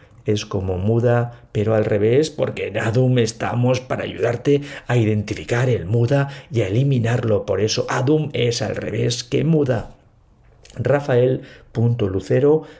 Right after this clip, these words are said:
arroba adum punto e s. Y luego, eh, te dejo también mi teléfono, mi teléfono móvil, el más treinta y cuatro de España, seis ocho seis, cuatro seis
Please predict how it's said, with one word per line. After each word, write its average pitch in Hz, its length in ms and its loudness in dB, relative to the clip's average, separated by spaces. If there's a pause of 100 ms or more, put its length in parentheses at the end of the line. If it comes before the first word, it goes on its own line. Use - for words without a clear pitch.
(120)
arroba 104 520 -2
adum 151 540 2 (380)
punto 113 480 -2
e 98 240 -10
s. - 360 -8 (640)
Y 226 120 2
luego, 226 460 4
eh, 120 240 4
te 104 120 -4
dejo 104 180 0
también 110 200 0
mi 113 160 2
teléfono, 110 1000 0
mi 101 140 -2
teléfono 98 600 -2
móvil, 185 520 0 (240)
el 101 160 0
más 101 240 -2
treinta 92 280 -4
y 90 60 -2
cuatro 104 340 0
de 95 80 0
España, 160 580 0 (260)
seis 143 480 0
ocho 143 320 0
seis, 139 560 0 (320)
cuatro 110 440 0
seis 113 720 -2